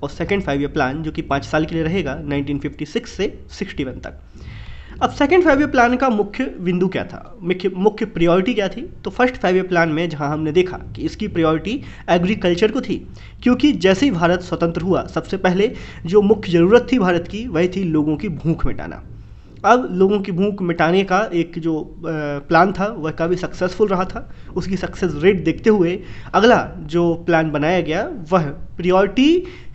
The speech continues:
शिफ्ट कर दी गई थोड़ा सा एग्रीकल्चर से हट के इंडस्ट्रियलाइजेशन की तरफ। तो हैरोल्ड डोमर, जिसके बारे में हमने पहले देखा था, जिन्होंने फर्स्ट फाइव ईयर प्लान का जो मॉडल है, जो फॉर्मूला प्रपोज किया था,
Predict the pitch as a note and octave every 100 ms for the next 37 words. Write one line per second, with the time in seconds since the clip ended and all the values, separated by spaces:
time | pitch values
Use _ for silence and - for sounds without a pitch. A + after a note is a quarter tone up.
0 | - C#4+ C4 F3+ D#3+ D#3 F#3 B3 - -
1 | C#4+ D#3+ - - E3 E3+ F3 F3 E3+ F3+
2 | E3+ C#3 F3 - F#3+ A3+ E3+ D#3+ - D3+
3 | F3 D3+ C#3+ C3+ - - - - - -
4 | - - - - - - - - - -
5 | - D4+ C4 A3+ A#3+ D4 C#4 F3 C3+ G#2
6 | - E3+ - E3 E3 F3 D#3+ D#3 D#3 D#3
7 | D3+ C#3+ C#3+ D#3+ E3+ G#3 G3 F3 F3 G3
8 | C3 - G3 - D#3+ C#3+ C#3+ D3+ D3 D#3+
9 | F3 E3+ F#3 E3 D#3 C#3+ C#3+ D3 E3 F3
10 | G3 E3 - E3 E3 E3+ A#2 C#3 D3 F#3+
11 | - F3+ F3 C4